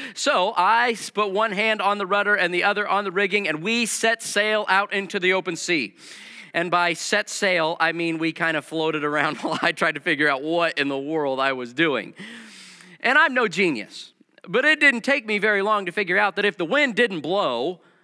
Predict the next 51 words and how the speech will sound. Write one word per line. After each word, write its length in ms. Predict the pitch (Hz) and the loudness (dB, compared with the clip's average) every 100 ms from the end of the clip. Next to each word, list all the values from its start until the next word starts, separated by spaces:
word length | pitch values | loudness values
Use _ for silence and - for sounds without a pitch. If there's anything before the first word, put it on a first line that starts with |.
| _ - | _ 0
I 80 | |
wasn't 360 | 254 277 233 269 | 2 2 0 0
going 320 | 269 302 254 | 0 0 0
anywhere. 600 | 175 143 123 117 90 - _ _ _ - - | 0 0 -2 -4 -6 -12 _ _ _ -20 -2
And 160 | 254 247 | -2 0
so 220 | 294 285 | 0 2
we 260 | 294 320 | 4 4
floated 640 | 302 - 214 240 262 254 220 | 2 -2 0 2 4 2 2
out 300 | 214 220 185 | 2 2 0
there 340 | 214 220 220 | 2 4 4
around 400 | 185 196 208 196 | 4 4 2 2
a 40 | |
lot 220 | 202 202 208 | 2 2 2
of 80 | |
the 160 | 202 190 | 0 2
afternoon, 520 | 202 - 208 190 208 | 2 0 -2 0 0
just 200 | 220 214 | -2 -4
mostly 380 | 185 254 - 196 | -2 -2 0 -4
floating 340 | - 208 208 | -2 -2 2
around 220 | 196 185 196 | 2 0 0
in 80 | |
circles 440 | - 220 202 185 165 | 0 0 0 -2 -2
while 160 | 175 180 | 0 0
I 100 | - | 0
tried 220 | - 180 | -2 -2
to 60 | |
figure 260 | 165 214 185 | -2 0 2
out 160 | 196 170 | 2 2
how 240 | 208 247 | 2 2
in 60 | 226 | 0
the 60 | |
world 240 | 202 226 190 | 0 0 -2
to 80 | |
catch 320 | 190 220 226 - | -2 -2 -4 -4
the 80 | |
wind 320 | 196 202 214 196 302 | -2 -2 -2 -4 -4
the 80 | 196 | -2
right 220 | 196 214 | 0 0
way 140 | 208 214 | 0 0
to 40 | |
get 240 | 165 220 220 | 0 -2 0
this 140 | 208 | -2
boat 320 | 151 190 180 | 0 -2 0
going 280 | 165 196 208 | 0 0 -2
to 100 | 185 | -2
where 160 | 190 208 | 0 2
I 120 | 190 | 2
wanted 280 | 175 190 185 | 0 0 0
it 100 | 190 | -2
to 80 | 185 | -2
go. 240 | 202 131 | 0 -2